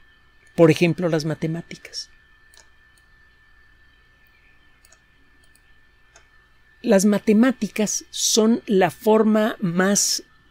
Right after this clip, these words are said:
simple, clara y precisa que tenemos para representar una idea lógica.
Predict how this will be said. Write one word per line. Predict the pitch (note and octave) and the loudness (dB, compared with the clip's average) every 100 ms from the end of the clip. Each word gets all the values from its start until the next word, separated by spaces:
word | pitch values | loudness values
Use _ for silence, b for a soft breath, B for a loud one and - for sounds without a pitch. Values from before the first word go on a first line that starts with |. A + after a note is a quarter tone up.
| _ _ _ _ - | _ _ _ _ -8
simple, | - - A#3+ A3+ - G3+ G3 _ _ - - _ - | -4 2 4 4 2 -2 -2 _ _ -20 -20 _ 0
clara | F3+ F3+ F#3 F#3+ F#3 - | 4 6 4 2 -4 -6
y | E3+ | -6
precisa | - E3 D3 - G#3 - E3 | -4 -2 -2 -4 -4 -4 -4
que | - E3 | -4 -2
tenemos | F3+ E3+ E3 E3 - | 0 0 0 -4 -6
para | D#3 D3 | -6 -4
representar | D3 C#3 D3+ - D3 C3+ D#3 D3+ | -6 -8 -8 -6 -6 -4 -4 -4
una | D3+ D3+ | -6 -8
idea | C3+ D3+ D3+ | -8 -6 -6
lógica. | F3+ F#3+ - A#3+ - | -6 -8 -12 -18 -20